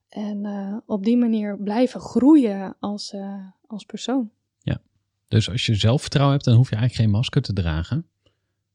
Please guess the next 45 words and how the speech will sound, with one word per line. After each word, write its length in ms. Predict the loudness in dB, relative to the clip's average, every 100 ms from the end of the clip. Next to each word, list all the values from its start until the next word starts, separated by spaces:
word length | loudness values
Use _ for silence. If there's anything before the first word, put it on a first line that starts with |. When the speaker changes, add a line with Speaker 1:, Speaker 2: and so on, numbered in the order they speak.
| _ _ _
Speaker 2:
Want 100 | -6 -2
dat 100 | 0
heb 100 | 0
je 80 |
niet 160 | 0 0
nodig. 400 | 0 -2 -6 -14 -6
Speaker 1:
Je 140 | -2
bent 220 | -2 -2
oké 260 | -2 0 0
met 180 | 0 -4
wie 100 | -6
je 100 | -2
bent. 480 | -2 -2 -4 -12 -20 _
Speaker 2:
Ja. 140 | -6 -4
Speaker 1:
En 200 | -6 -4
als 180 | -4 -2
iemand 200 | -4 -2
dan 140 | -4
een 60 | -4
keer 160 | -4
een 100 | -4
andere 240 | -4 -2 -2
mening 340 | 2 2 2
heeft, 220 | -2 -6
dan 80 | -4
kun 80 | -4
je 60 | -2
ook 60 |
denken 200 | -2 -4
van, 80 | -4
"Oké, 240 | -6 -4
nou, 200 | -4 -4
dat 100 | -6
is 60 | -8
diens 220 | -8 -6
mening. 400 | -8 -6 -6 -8 -14 _ _ _ _ _ _ _ _ _ _ _
Punt." 260 | -4 -2 -2 -2 -2 -2
<laughs> 140 | -4
Speaker 2:
Laat 380 | -2 2 6 6
Speaker 1:
Ja. 60 |
Speaker 2:
het 120 | 4 4
van 100 | 2
je 60 |
afglijden, 360 | 2 2 4 6
ja. 140 | 4